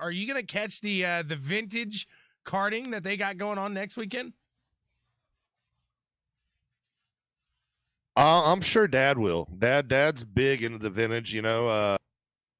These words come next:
Speaker 2: 'cause it, he, he gets to see stuff from when he raced.
Speaker 1: Right.
Speaker 2: And, you know, he knows all the vintage stuff, which my,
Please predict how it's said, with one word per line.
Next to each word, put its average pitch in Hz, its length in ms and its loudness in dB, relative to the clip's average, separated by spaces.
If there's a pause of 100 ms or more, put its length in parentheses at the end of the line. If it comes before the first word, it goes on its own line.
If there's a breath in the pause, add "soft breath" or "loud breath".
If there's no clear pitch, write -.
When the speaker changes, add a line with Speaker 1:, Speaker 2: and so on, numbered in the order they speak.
(300)
Speaker 2:
'cause 151 180 2
it, 147 220 0
he, 151 160 0
he 160 80 0
gets 147 220 -2
to 131 80 -8
see 139 200 -2
stuff 127 280 -2
from 120 200 -6
when 120 300 -4
he 143 140 0
raced. 82 480 -4 (180)
Speaker 1:
Right. 139 360 -10
Speaker 2:
And, 113 360 -2
you 117 60 -4
know, 117 160 0
he 127 200 0
knows 131 280 0
all 113 180 2
the - 280 -8
vintage 113 240 -2
stuff, 113 300 -2
which 110 300 -4 (840)
my, 135 160 2